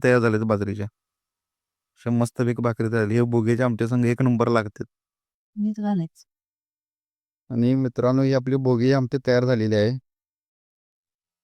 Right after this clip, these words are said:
Speaker 1: हा, कसा कट वगैरे मस्त आलाय. पावटा,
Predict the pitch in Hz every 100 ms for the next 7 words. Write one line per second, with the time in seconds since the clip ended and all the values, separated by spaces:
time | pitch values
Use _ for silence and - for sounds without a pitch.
0 | _ _ _ _ _ _ _ _ - 107
1 | 95 98 _ - 98 113 - 117 110 113
2 | 107 113 107 104 - 107 98 98 - _
3 | _ _ _ _ _ _ _ _ _ _
4 | _ _ _ _ _ _ - 107 101 -